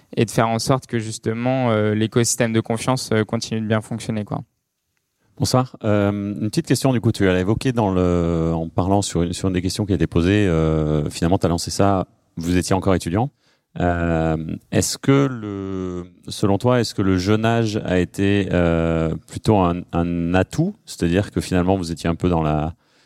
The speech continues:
Speaker 2: la fougue de la jeunesse où on se pose pas trop de questions et on se dit, bon, on va y arriver et peu importe.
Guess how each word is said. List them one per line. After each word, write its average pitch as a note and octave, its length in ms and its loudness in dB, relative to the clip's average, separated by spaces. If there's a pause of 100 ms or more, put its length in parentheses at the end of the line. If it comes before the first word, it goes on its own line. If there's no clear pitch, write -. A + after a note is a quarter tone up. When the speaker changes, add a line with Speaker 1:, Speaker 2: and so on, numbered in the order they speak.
Speaker 2:
la D#2+ 100 2
fougue G2+ 280 -2
de F2+ 100 4
la F2 140 4
jeunesse F#2 480 0
où - 20 -2
on E2 60 -2
se - 80 -10
pose D#2 100 -4
pas F2 120 0
trop - 140 -2
de - 60 -16
questions G2+ 380 2
et - 20 2
on E2 140 -2
se D#2 40 -8
dit, F2+ 160 -4
bon, E2 140 -4
on D2+ 140 -4
va E2 100 2
y E2 60 2
arriver E2+ 340 0
et E2+ 60 0
peu - 120 -4
importe. - 360 -2